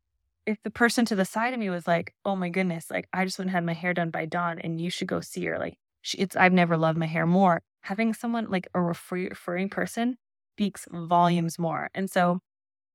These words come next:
how Lindsay said, "It has helped in many, many ways. Some didn't even know I, some I didn't even know I needed help with." Hey, Forest Salon Software. You guys, if you need a salon software, Forest Salon Software is a kick-ass company. You gotta check them out.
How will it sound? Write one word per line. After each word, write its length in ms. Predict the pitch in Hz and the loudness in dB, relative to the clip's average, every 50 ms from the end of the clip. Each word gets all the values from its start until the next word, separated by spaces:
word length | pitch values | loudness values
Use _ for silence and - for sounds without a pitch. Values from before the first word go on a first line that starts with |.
| _ _ _ | _ _ _
how 100 | - 202 | 2 4
Lindsay 220 | 196 190 190 196 | 4 4 4 2
said, 240 | 202 - 196 185 180 | 2 6 6 6 6
"It 80 | - - | 6 2
has 160 | 202 202 202 | 0 0 0
helped 420 | - - 196 196 196 - - - - - | 2 4 4 6 4 4 0 -6 -10 -6
in 180 | - 202 196 | -4 -4 -2
many, 220 | 196 190 190 196 196 | -2 0 0 0 0
many 220 | 196 190 190 185 | 0 0 0 0
ways. 380 | 180 175 170 175 175 180 185 - - | 0 0 0 0 0 -2 -4 -6 -12
Some 460 | - - - 196 185 190 190 196 196 190 190 | -14 -4 0 2 4 4 4 2 -2 -4 -4
didn't 220 | 202 202 196 185 | -2 -2 -2 -2
even 280 | - 196 190 185 185 185 | -4 -4 -2 0 2 4
know 220 | 180 170 170 170 | 4 4 4 4
I, 180 | 175 170 170 - - | 2 0 0 -4 -4
some 200 | - - 202 208 | -4 0 0 2
I 60 | 214 | 0
didn't 180 | 208 240 233 247 | 0 0 -2 -2
even 140 | 247 254 | 0 0
know 140 | 247 247 247 | 0 2 2
I 80 | 247 247 | 2 2
needed 180 | 254 254 262 | 2 0 0
help 240 | 254 233 262 277 - | 0 -2 -2 0 2
with." 140 | - 202 - | 2 0 0
Hey, 300 | - - - - - 381 | -2 -8 -4 0 2 2
Forest 560 | 415 - - - 196 180 170 175 185 - - - | 2 2 2 4 4 4 4 2 0 -4 -6 -2
Salon 340 | 180 175 170 165 165 165 | 0 0 2 0 0 -4
Software. 600 | 165 - - 175 170 180 - - 202 202 208 220 214 - _ _ _ - | -6 -4 0 0 0 0 0 0 2 2 2 2 0 -4 _ _ _ -8
You 80 | 190 | 2
guys, 400 | 185 196 180 170 151 - - - - | 6 6 6 6 6 2 -4 -10 -16
if 120 | - - - | -20 -12 -6
you 120 | 190 196 208 | -4 -2 -2
need 140 | 226 226 | 0 0
a 40 | 233 | -2
salon 400 | 240 - 240 226 214 208 208 214 | 0 0 2 4 4 4 2 0
software, 520 | 220 - 208 190 185 - - 170 160 160 165 | 0 4 4 4 4 4 2 0 0 0 -2
Forest 340 | - - 175 175 180 175 | -2 2 2 2 2 2
Salon 160 | - 214 214 214 | 0 -2 -2 2
Software 360 | - 180 180 - - 170 - | 2 2 2 2 0 -2 -2
is 160 | - 170 165 | -2 -4 -4
a 100 | 180 160 | -4 -8
kick-ass 800 | - - - - 233 - _ - - _ - 180 170 175 - - | -10 -14 -12 -10 -10 -10 _ -16 -8 _ 0 0 2 0 -2 -6
company. 680 | - - - 254 262 - - 262 269 262 254 262 - _ _ _ _ - | -10 -6 -4 -4 -4 -4 -4 -4 -4 -4 -6 -8 -12 _ _ _ _ 0
You 80 | 190 | 4
gotta 160 | 190 185 180 | 4 4 4
check 240 | 185 - - 190 - | 4 0 -4 -4 -2
them 120 | - 185 185 | -2 0 2
out. 220 | 175 180 180 - | 4 2 2 0